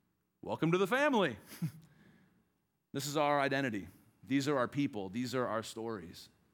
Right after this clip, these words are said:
And fortunately for us, I guess, unfortunately for Abraham, the stuff in his life that was like that got written down in explicit detail in the world's best-selling book ever, right? I sort of feel for him a little bit in that regard.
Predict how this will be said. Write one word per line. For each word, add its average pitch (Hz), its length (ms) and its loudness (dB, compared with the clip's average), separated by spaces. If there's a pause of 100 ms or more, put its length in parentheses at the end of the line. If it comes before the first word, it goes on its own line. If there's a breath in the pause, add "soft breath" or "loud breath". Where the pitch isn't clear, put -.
(1300)
And 120 240 -2
fortunately 147 560 0
for 123 200 -2
us, 131 320 0
I 123 100 -2
guess, 123 320 -2 (160)
unfortunately 147 640 0
for 117 160 -4
Abraham, 120 520 0 (320 loud breath)
the 139 80 -2
stuff 170 300 0
in 131 80 -4
his 156 240 2
life 135 240 2
that 135 100 0
was 127 140 -2
like 131 200 0
that 123 200 0
got 135 280 0
written 147 360 0
down 131 360 2
in 123 100 0
explicit 131 500 -2
detail 120 440 0
in 117 60 0
the 113 60 0
world's 120 320 0
best-selling 120 540 0
book 117 180 0
ever, 92 360 -4
right? 117 280 -2 (480 loud breath)
I - 40 -10
sort 127 180 -2
of 104 60 -2
feel 143 260 2
for 104 160 -6
him 101 240 -4 (380 soft breath)
a 98 60 -6
little 107 200 -2
bit 101 220 -4
in 104 180 -6
that 101 240 -6
regard. 90 420 -14